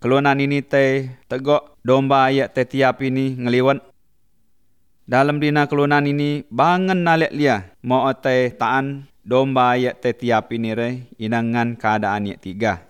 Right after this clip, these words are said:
Pekinata Tuhan Allah mengubah neng ilu kelunan.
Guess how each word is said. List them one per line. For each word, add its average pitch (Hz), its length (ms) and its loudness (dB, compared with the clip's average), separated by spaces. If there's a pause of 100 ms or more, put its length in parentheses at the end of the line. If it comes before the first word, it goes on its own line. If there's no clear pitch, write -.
(1200)
Pekinata 156 680 0
Tuhan 147 320 -2
Allah 151 640 2
mengubah 151 580 0
neng 147 400 -2 (140)
ilu 160 320 2
kelunan. 151 500 0